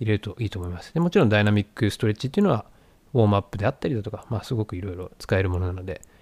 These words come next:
取り入れていくといいと思っております。はい。次行きます。えー、神奈川県在住、三十歳テニスコーチさんです。えー、怪我をした時のアイシングはあまり効果がないと聞いたのですが、本当ですか？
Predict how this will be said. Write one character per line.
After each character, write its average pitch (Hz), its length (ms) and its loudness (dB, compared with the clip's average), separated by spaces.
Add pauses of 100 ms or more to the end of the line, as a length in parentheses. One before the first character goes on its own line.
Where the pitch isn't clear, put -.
(160)
取 98 180 0
り 98 40 0
入 95 40 -2
れ 95 40 -2
て 101 100 -4
い - 40 -8
く - 40 -14
と 151 200 0
い 135 80 0
い 107 40 0
と - 300 -6
思 101 160 -2
っ - 40 -6
て - 340 -4
お 110 120 0
り 92 60 -2
ま 90 140 -8
す。 - 320 -10
は - 140 -4
い。 113 120 0 (540)
次 131 180 0
行 101 60 -2
き - 40 -6
ま 90 220 -2
す。 - 160 -12 (480)
え 107 160 2
ー、 107 40 2
神 - 0 -
奈 151 220 2
川 151 140 6
県 104 200 2
在 98 220 2
住、 92 340 -2
三 107 200 -2
十 107 100 0
歳 95 220 -2
テ 95 120 -6
ニ 95 100 -2
ス - 120 -10
コ - 140 -6
ー 92 40 -4
チ - 80 -10
さ 92 120 -8
ん 90 40 -4
で 90 160 -4
す。 - 200 -14 (560)
え 98 260 0
ー、 - 20 -12
怪 151 100 2
我 185 120 6
を 156 60 6
し - 60 -4
た 123 80 2
時 110 180 0
の 92 180 -2
ア 107 60 2
イ 107 60 2
シ - 140 -2
ン 107 60 2
グ 101 60 2
は 101 160 -2
あ 101 40 0
ま 147 120 4
り 160 80 0
効 226 240 -2
果 117 100 -2
が 90 100 0
な 104 120 2
い 151 80 0
と 113 80 -4
聞 - 140 -10
い - 40 -8
た 113 80 0
の 101 80 2
で 90 60 -4
す - 80 -10
が、 87 100 -10
本 113 200 -2
当 156 80 -4
で 156 60 0
す - 80 -8
か？ - 200 -10